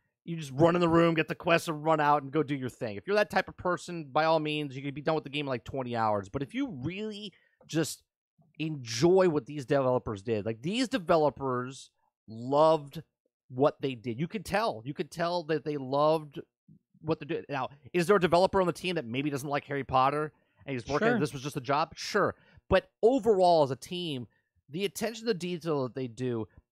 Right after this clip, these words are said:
Speaker 1: there's things I saw, Sarge, that I'm flying with my broom, and all of a sudden, I see the hippogriff flying in the air, okay?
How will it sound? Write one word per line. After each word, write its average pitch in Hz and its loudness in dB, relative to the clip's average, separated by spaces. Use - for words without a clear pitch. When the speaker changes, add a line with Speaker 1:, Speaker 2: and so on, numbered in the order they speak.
Speaker 1:
there's 277 -2
things 208 -4
I 165 0
saw, 147 -2
Sarge, 127 -6
that 127 -2
I'm 170 -2
flying 196 0
with 202 2
my 180 2
broom, 117 0
and 160 0
all 170 4
of 208 2
a 180 2
sudden, 147 -2
I 160 0
see 190 -4
the 175 0
hippogriff 117 -4
flying 143 -6
in 143 -8
the 127 -8
air, 107 -14
okay? 131 -4